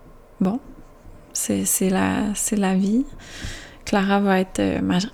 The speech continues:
majoritairement avec moi. Fait que, euh, c'est une adaptation, hein, ça aussi. <laughs> De tout faire ça toute seule, euh, sans support, sans aide.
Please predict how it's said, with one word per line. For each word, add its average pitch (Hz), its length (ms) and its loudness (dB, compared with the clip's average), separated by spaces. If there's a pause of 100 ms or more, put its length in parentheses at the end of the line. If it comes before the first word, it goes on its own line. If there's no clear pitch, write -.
majoritairement 196 1300 0 (360)
avec 185 240 -2
moi. 190 300 2 (1700)
Fait 208 240 0
que, - 160 -2
euh, 190 340 0
c'est - 240 -2
une 185 60 2
adaptation, 214 760 2
hein, 294 160 10
ça 277 200 0
aussi. 294 420 2
<laughs> - 40 -12 (2000)
De 226 80 2
tout 226 280 -2
faire 196 300 2
ça - 180 2
toute 226 260 -2
seule, 269 580 4 (520)
euh, 202 420 0
sans 196 320 0
support, 220 800 0
sans 196 580 -2
aide. 220 480 2